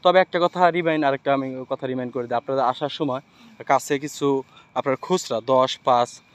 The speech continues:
বিশ টাকার এরকম আমি video বানাবো, আবার বানাবো, সমস্যা নেই। তারপর আমি বলে দিচ্ছি আপনার এরকম note নিয়ে আসবেন, কারণ এখানে পঞ্চাশ টাকা, একশো টাকার note চলে, চলে না বলতে গেলে। কোনো, যে কোনো আপনি shopping বা যে কোনো জায়গায় যান,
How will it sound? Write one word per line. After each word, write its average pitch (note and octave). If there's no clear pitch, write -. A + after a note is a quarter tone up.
বিশ C#3+
টাকার C3
এরকম G3
আমি F3
video F#3
বানাবো, E3+
আবার C3
বানাবো, C#3+
সমস্যা C3
নেই। C3+
তারপর E3
আমি D#3
বলে D3
দিচ্ছি C3
আপনার B2+
এরকম C3+
note B2
নিয়ে B2+
আসবেন, A2
কারণ B2
এখানে B2+
পঞ্চাশ C#3
টাকা, B2+
একশো -
টাকার B2
note A#2+
চলে, C#3
চলে D3
না B2+
বলতে A2+
গেলে। G2+
কোনো, B2
যে D3
কোনো D3
আপনি A#2+
shopping A#2+
বা A#2
যে B2+
কোনো D#3+
জায়গায় A#2
যান, A2